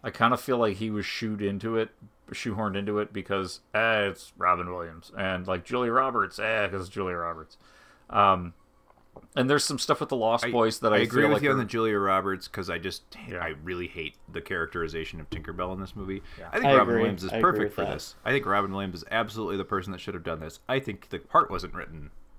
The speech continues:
Speaker 2: very well. Like, it just
Speaker 1: Yeah,
Speaker 2: didn't
Speaker 1: maybe that's, maybe
Speaker 2: Yeah.
Speaker 1: that's what it is.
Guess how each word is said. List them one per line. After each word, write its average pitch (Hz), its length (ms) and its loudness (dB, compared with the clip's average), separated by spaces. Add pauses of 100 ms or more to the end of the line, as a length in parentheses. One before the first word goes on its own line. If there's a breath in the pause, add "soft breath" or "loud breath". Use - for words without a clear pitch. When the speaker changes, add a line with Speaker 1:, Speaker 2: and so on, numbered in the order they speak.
(180)
Speaker 2:
very 85 260 -2
well. - 280 -10 (200)
Like, - 380 -8
it 87 140 -12
just 98 160 -4
Speaker 1:
Yeah, 117 140 8
Speaker 2:
didn't 87 200 -6
Speaker 1:
maybe 175 220 4
that's, 151 300 2
maybe 147 240 4
Speaker 2:
Yeah. 120 60 0
Speaker 1:
that's 120 220 6
what 110 160 2
it 98 120 0
is. 95 340 -2